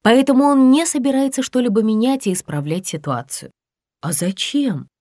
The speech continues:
Исправлять ведь нужно тому, кто виноват, а жертва не чувствует себя виноватой. И поэтому она будет продолжать жалеть себя и ждать,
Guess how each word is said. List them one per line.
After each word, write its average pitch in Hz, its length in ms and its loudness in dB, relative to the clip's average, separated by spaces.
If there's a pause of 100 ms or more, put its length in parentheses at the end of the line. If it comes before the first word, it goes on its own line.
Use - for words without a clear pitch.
(440)
Исправлять 220 800 0
ведь 190 200 -4
нужно 202 360 2
тому, 202 360 2
кто - 300 0
виноват, 220 640 0 (440)
а 202 140 2
жертва 185 420 0
не 202 220 2
чувствует 151 500 -6
себя 202 220 0
виноватой. 226 580 -4 (320)
И 185 100 2
поэтому 233 420 6
она 226 180 4
будет 220 320 4
продолжать 196 800 2
жалеть 147 480 0
себя 262 320 2 (260)
и 381 120 4
ждать, 226 420 2